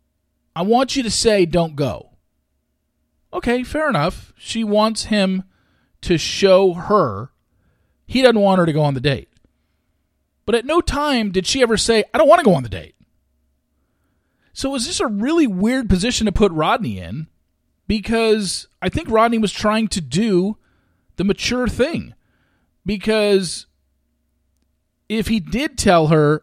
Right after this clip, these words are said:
"I don't want you going, and I'll be pissed if you do, or I'll be upset, and it'll bother me,"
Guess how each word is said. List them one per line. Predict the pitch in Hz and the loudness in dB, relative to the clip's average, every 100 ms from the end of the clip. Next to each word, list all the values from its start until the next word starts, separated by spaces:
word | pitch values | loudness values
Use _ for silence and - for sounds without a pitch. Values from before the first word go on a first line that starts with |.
| _ | _
"I | 175 247 | 0 2
don't | 302 | 4
want | 247 220 214 | 4 4 0
you | |
going, | 175 180 180 190 214 226 _ _ _ | 2 2 2 0 -4 -8 _ _ _
and | 151 | -2
I'll | 180 | 0
be | 185 | 0
pissed | 156 190 202 - | 0 2 2 2
if | 185 | -4
you | 170 | -4
do, | 156 160 180 | 4 6 6
or | 151 | 4
I'll | 156 | 2
be | 165 | 2
upset, | 180 - - 165 175 | 0 -2 0 2 2
and | 151 | 0
it'll | 165 156 | 0 0
bother | 123 147 214 156 | 0 2 4 4
me," | 117 123 | 2 -2